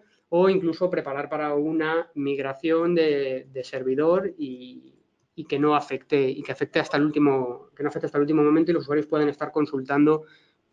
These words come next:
toda la información. No, no podrán crear páginas, no podrán adjuntar archivos, ni editar, ni comentar, pero bueno, podrán consultar la, la información.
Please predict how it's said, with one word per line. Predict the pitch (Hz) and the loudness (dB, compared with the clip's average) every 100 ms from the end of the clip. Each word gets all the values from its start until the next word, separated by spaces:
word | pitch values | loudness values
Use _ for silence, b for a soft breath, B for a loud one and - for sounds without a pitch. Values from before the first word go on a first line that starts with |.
| _ | _
toda | 151 147 | 2 4
la | 147 | 2
información. | 143 131 120 120 135 131 127 | 0 -4 -4 -4 -4 -2 -4
No, | 127 | -6
no | 131 131 | -6 -4
podrán | 135 135 131 | -4 -4 -4
crear | 135 127 - | -6 -8 -4
páginas, | 180 175 170 170 | 0 4 4 4
no | 156 | 2
podrán | 147 147 147 | 4 4 2
adjuntar | 143 147 139 135 | 0 0 0 0
archivos, | 131 - 175 170 170 165 | 0 2 6 8 6 4
ni | 147 131 | 2 0
editar, | 127 165 165 165 - - _ _ _ _ _ _ - | 0 0 2 2 0 -6 _ _ _ _ _ _ -16
ni | 131 135 135 131 131 131 | -16 -16 -16 -12 -10 -10
comentar, | 131 127 131 165 170 170 | -12 -12 -2 2 2 0
pero | 135 120 | -4 -4
bueno, | 131 120 - | -6 -10 -10
podrán | 127 135 139 | -6 -2 2
consultar | 143 143 143 139 | 2 2 0 0
la, | 127 120 117 - _ _ _ _ | 0 -2 -8 -16 _ _ _ _
la | 135 | -6
información. | 127 123 117 110 - 113 | -6 -4 -8 -8 -10 -12